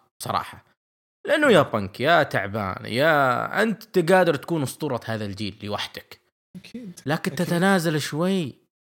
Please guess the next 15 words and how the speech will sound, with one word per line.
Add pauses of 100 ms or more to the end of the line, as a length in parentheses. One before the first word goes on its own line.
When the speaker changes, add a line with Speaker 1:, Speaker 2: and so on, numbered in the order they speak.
(400)
Speaker 1:
تتنازل
شوي.
بتقول
لي
باتيستا،
أورتن،
أوكي.
طيب
داني
براين
قدر
ياخذها
من،
من
حلوقهم.